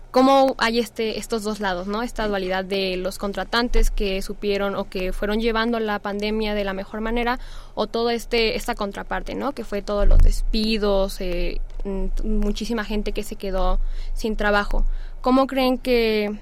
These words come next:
o cómo se debió trabar-, trabajar o llevar, eh, en conforme a,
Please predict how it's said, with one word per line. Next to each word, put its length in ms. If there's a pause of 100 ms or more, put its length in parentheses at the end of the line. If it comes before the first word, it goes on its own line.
(140)
o 100
cómo 280
se 140
debió 260
trabar-, 400 (100)
trabajar 500 (160)
o 80
llevar, 440
eh, 360
en 160
conforme 400
a, 220